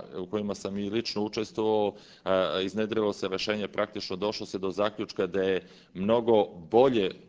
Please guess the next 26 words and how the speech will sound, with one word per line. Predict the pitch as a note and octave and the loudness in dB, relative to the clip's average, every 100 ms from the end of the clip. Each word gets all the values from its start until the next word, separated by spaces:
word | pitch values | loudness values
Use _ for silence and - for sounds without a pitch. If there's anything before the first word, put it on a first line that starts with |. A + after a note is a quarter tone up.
| - - | -20 -12
za | F2 G#2 | -4 -2
njih | A#2 A2+ D#2 | -2 -4 -6
da | F2 G2 | -2 0
budu | A2 A#2 | 0 -2
u | A2 G#2 G2+ | -2 0 2
režimu | G2+ F2 A2 A#2 A2+ G2+ - | 2 2 2 2 0 0 -2
od | F#2+ F2+ | -2 2
osam | A2+ - A#2 | 2 2 -2
posto | F#2 A2+ A2+ G#2+ | 2 2 2 -2
sa | - F#2+ | -2 -2
pravom | - G#2 A2+ A#2+ | 0 2 4 2
na | A2+ | 0
povraćaj, | G2 A2+ A#2 A2+ G#2+ | 0 0 0 -2 -2
nego | G#2+ A2 G#2 | -4 -2 -2
da | F#2+ | -4
bu-, | G#2+ A#2 F2+ | -2 -4 -4
budu | F#2+ A2+ G#2+ | -6 -6 -4
u | G2+ | -4
režimu | G2 F#2 G#2+ A2+ G#2+ F#2 - - - _ - | -4 -2 -2 0 0 -2 -8 -20 -20 _ -8
nulte | A2 A#2 B2 A2 | 0 2 4 2
stope | - - A2+ - G#2 | 2 4 4 6 0
bez | D#2 A2+ G#2+ - | 4 4 4 4
prava | G2 G2+ G2 G2 | 4 4 4 2
na | F#2 | -2
odbitak, | E2 F#2 F#2 E2 - | -2 -4 -2 -4 -4
jer | F#2+ | -6